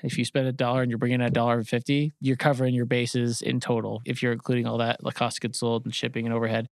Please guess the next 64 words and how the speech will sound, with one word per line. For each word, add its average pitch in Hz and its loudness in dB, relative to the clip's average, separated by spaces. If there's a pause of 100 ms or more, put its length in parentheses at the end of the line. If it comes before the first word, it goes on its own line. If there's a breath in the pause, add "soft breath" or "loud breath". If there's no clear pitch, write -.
I 165 6
think 190 4
that 165 8
way 156 6
is 147 4
a 135 2
healthier 147 2
way 151 4
to 147 4
look 143 2
at 156 6
it. 147 6
It 135 4
allows 131 4
you 139 2
to 131 2
do 135 4
more 131 2
optimization, 123 2
allows 120 2
you 120 0
to, 120 2
like, 113 2
give 127 0
yourself 123 0
permission 120 0
to - -4
test 127 -2
and 131 -2
to 117 -2
run. 113 2
And 120 0
'cause 147 2
the 147 4
worst 226 6
thing 165 4
is 135 2
when 139 2
you 127 4
run 135 4
a 120 0
test 127 0
and - -6
you're 120 2
like, 113 0
"Well, 165 8
it's 147 2
not 165 6
making 151 6
enough 135 4
money, 131 4
so 131 2
we 123 4
should 127 -2
shut 135 2
it 123 4
off 120 2
now. 120 4
That's 120 2
the 120 2
best 117 0
course 123 2
of 117 2
action. 110 0